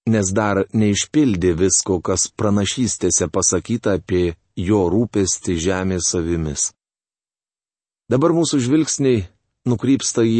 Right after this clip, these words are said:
ateitį. Tai Dievo paguodos žodžiai ištremtiems Izraelio vaikams.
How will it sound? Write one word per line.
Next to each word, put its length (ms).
ateitį. 640
Tai 320
Dievo 300
paguodos 580
žodžiai 560
ištremtiems 960
Izraelio 640
vaikams. 720